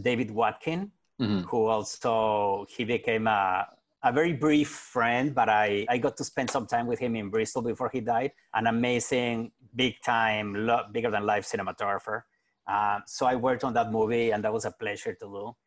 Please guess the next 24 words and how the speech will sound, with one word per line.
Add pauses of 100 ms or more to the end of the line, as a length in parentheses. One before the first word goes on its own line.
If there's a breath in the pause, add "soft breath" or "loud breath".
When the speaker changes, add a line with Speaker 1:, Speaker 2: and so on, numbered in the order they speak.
(140)
Speaker 1:
So
I
kinda,
like,
started,
you
know,
I
got
in
the
union
and
I
started
working
on
these
movies.
That's
when
I
did,
um,